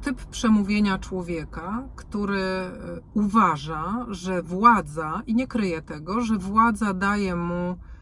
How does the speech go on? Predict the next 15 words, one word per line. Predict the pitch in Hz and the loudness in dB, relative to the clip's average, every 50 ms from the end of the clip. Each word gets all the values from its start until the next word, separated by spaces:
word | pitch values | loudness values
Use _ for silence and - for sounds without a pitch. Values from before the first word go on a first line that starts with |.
| - - - - - - | -20 -20 -20 -20 -18 -12
prawo | - 220 226 220 214 196 170 151 147 165 165 196 233 285 294 | -4 2 4 4 4 4 4 2 -2 -2 -2 -2 -2 -2 0
do | 220 214 - - | -2 -2 -2 -2
oceniania | - 269 - - 285 254 247 247 233 220 208 196 190 180 | -4 -4 -4 0 2 4 6 6 6 4 4 2 0 -2
innych | - 180 175 165 160 160 160 - - | -2 -4 -4 -4 -4 -6 -8 -10 -10
ludzi | 170 160 156 151 147 151 165 214 269 - - - | -10 -8 -8 -8 -8 -8 -8 -8 -8 -8 0 6
i | 226 226 | 8 10
mówienia | 226 226 214 202 226 240 233 226 214 196 185 180 | 10 10 8 8 6 6 8 8 6 6 4 2
mu, | 175 175 175 185 190 220 302 339 - - - - - - - - | 2 2 0 0 0 0 0 -2 -6 -8 -8 -6 -4 -4 -2 2
i | 196 | 2
mówienia | 196 208 202 208 226 226 220 202 202 - - - | 4 4 4 4 6 6 6 4 2 0 -2 0
im, | 196 180 180 175 | 0 0 0 0
przepraszam, | - - 185 - - 180 180 180 - 233 233 | -2 -6 -8 -6 -4 -4 -4 -2 2 4 4
jak | 233 240 240 - | 4 4 4 4
mają | 233 226 226 220 214 214 208 | 6 6 6 6 6 4 2
żyć. | 175 165 156 - - - - - | 0 -2 -8 -10 -12 -14 -16 -16